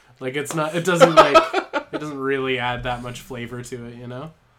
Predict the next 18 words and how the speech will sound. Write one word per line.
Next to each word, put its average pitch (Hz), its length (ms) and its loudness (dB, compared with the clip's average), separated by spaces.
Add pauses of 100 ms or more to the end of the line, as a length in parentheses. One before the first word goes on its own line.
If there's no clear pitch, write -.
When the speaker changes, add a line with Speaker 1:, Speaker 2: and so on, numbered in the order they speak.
(480)
Speaker 2:
I 123 140 2
mean, 120 640 0
you 120 60 -20
could 123 120 -8
always 117 260 0
go 110 160 -4
with, 113 160 -6
like, 107 380 -4
"Bubble 143 380 4
tea, 165 400 -4
more 202 280 -2
like 175 320 0
bubble 196 400 0
me." 226 680 -8 (180)
Speaker 1:
<laughs> - 40 -8
Oh, 156 600 -2 (800)
no. 147 1040 -8 (720)
Tony. 143 800 -4